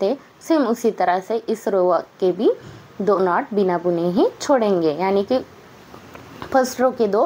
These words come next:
और इस रो के दो, यानी कि कुल मिलाकर फोर नॉट छोड़ेंगे। तो इसी तरह से हर रो के हमने नीचे से दो नॉट छोड़ने हैं, तो उसे बुनना नहीं है, बिना बुने ही छोड़ देंगे।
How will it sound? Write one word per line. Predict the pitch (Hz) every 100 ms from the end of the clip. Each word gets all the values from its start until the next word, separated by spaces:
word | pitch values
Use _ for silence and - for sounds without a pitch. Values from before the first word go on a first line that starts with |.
| -
और | 202 190
इस | 180 226 -
रो | 214 180
के | 185
दो, | 180 180 -
यानी | 190 202
कि | 262
कुल | 269 240
मिलाकर | 240 214 190 - 311
फोर | - 339 254
नॉट | 196 180 -
छोड़ेंगे। | - 180 156 156 - - - - - - -
तो | 233
इसी | 214 - 277
तरह | 240 226
से | 220 247 277
हर | 269 233 247
रो | 240 202
के | 202
हमने | 214 190 180 175
नीचे | 175 165 -
से | 180 - 320
दो | 226 180
नॉट | 170 - - -
छोड़ने | - 262 214 190
हैं, | 170 156 - - - - - - -
तो | 196
उसे | 214 233
बुनना | 294 214 202 190 180
नहीं | 180 185 175
है, | 285 427 - - -
बिना | 196 190 180
बुने | 180 175 175
ही | 190 440 - - - - - -
छोड़ | - 196
देंगे। | 175 175 175 285